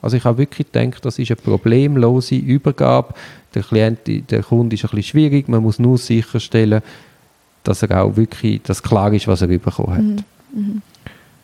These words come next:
Speaker 1: Und, äh, ja, dem ist leider nicht so gewesen.
Speaker 2: Nein,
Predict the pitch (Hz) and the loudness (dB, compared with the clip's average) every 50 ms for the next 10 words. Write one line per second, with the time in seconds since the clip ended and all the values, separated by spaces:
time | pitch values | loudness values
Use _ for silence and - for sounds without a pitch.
0 | _ _ _ _ - - 98 101 - - - - - - 90 95 - - - - | _ _ _ _ -4 -4 -4 -2 -2 -2 -2 -2 -2 -2 -4 -6 -10 -18 -20 -20
1 | - - - _ _ _ _ _ _ _ _ _ - - - - - _ _ - | -20 -20 -20 _ _ _ _ _ _ _ _ _ -20 -20 -20 -20 -20 _ _ -2
2 | 104 104 127 135 - 113 110 110 110 - 117 104 104 104 - 101 101 104 107 - | 0 2 2 2 2 0 0 0 -2 0 0 0 0 0 0 -2 -2 -2 -4 -4
3 | - - 123 117 - - - - - - - - _ _ _ _ _ - 277 - | -4 -6 -6 -6 -6 -10 -16 -16 -16 -16 -18 -20 _ _ _ _ _ -20 -20 -16
4 | - 262 247 - _ _ - 254 233 233 | -12 -10 -12 -12 _ _ -10 -8 -8 -8